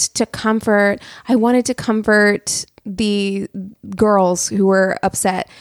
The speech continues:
And then I wrote, you know, I also wanted to comfort Nate and Stu, but I didn't because I was afraid that it would be mis-, misconstrued as too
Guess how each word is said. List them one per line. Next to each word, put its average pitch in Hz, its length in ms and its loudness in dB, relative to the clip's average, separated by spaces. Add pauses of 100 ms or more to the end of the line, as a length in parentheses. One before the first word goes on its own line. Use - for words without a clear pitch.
(160)
And 220 100 0
then 208 60 4
I 208 80 4
wrote, 208 420 4
you 208 60 2
know, 180 420 4
I 190 240 2
also 196 300 0
wanted 190 300 -2
to 190 100 -6
comfort 180 580 -2 (480)
Nate 208 480 2
and 202 220 2
Stu, 190 760 2 (220)
but 190 560 2 (460)
I 196 180 2 (100)
didn't 208 380 2
because 196 280 -2
I 180 140 2
was 190 160 0
afraid 185 400 0
that 185 180 0
it 190 60 0
would 180 160 0
be 185 240 0
mis-, 196 340 -2 (220)
misconstrued 208 760 2
as 180 240 0
too 196 600 0